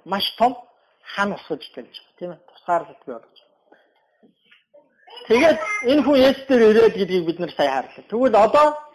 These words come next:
дараа нь ирчээд яасан бэ гэхээр сүгдсэн баг. Сүгдсэн.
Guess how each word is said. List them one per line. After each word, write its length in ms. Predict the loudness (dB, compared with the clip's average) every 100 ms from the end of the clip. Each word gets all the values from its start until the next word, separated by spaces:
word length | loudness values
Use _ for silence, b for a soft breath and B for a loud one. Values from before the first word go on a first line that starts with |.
| _
дараа 220 | 0 2 2
нь 120 | 0
ирчээд 300 | 0 0 2
яасан 300 | 2 0 -2
бэ 100 | -4
гэхээр 280 | -4 -4 -6 -10 _ _ _ _ _ _ _ _ _ _ _ _ _ -20 -4
сүгдсэн 480 | 0 0 -2 -6 -4
баг. 160 | -4 -8 -14 _ _ _ _ _ _ _
Сүгдсэн. 500 | -10 -10 _ _ -18